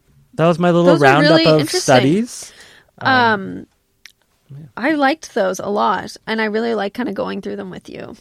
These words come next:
Speaker 2: Um, I learn a lot. And, and I just wanna, um, let you guys know that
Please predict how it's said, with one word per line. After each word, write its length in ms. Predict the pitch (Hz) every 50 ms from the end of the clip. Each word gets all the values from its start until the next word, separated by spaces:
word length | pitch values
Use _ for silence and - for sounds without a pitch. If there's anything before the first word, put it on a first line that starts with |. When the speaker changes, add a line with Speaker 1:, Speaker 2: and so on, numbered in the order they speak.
| _ _ _ -
Speaker 2:
Um, 540 | 226 220 208 185 190 196 - - - 277 _ _ -
I 120 | 220 208
learn 240 | 208 208 202 208 208
a 60 | 208
lot. 360 | - - 165 175 156 - - - - - - - - _ _ -
And, 320 | 262 285 277 269 254 254 262 - -
and 140 | 254 254 262
I 100 | 247 247
just 240 | 233 285 320 320 -
wanna, 480 | 349 330 302 302 285 262 254 254 262 - - - - - - _ _ _ _ _ _ -
um, 600 | 247 220 202 196 190 185 185 180 175 175 175 - _ - - - - - _
let 200 | - - 240 -
you 100 | - 240
guys 260 | 226 226 220 220 - 233
know 280 | 226 214 214 220 214
that 380 | 190 190 175 170 165 156 -